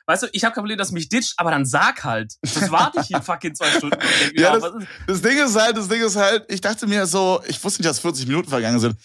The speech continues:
Speaker 2: Wir haben uns halt so ein bisschen Armbrot reingesneakt und ich dachte so, okay, gut, während wir halt Armbrot essen,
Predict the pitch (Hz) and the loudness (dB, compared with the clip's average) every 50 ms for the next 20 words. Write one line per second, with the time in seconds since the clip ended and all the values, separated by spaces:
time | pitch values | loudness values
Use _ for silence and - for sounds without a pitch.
0 | - - - - 143 160 175 165 170 170 160 156 151 147 127 143 131 - 147 170 | -20 -20 -4 0 2 2 2 4 2 2 0 0 -2 -4 -2 -2 -2 -2 -2 0
1 | 175 190 156 147 170 196 196 208 - - - 220 214 - 170 139 170 165 170 175 | 0 0 0 0 0 0 0 -2 -2 0 -2 -2 0 0 0 0 0 -2 -2 -2
2 | 151 131 160 160 156 156 156 - - - - _ - 139 - 165 156 147 147 127 | 0 2 4 4 4 2 -2 -8 -20 -20 -20 _ -6 -4 -2 0 0 0 0 2
3 | 147 165 170 156 151 143 143 143 131 131 156 180 185 202 202 - 202 202 - 208 | 2 0 2 2 4 4 2 2 2 0 0 0 0 -2 -2 -2 -2 -2 -2 0
4 | 214 220 220 | -2 -2 -2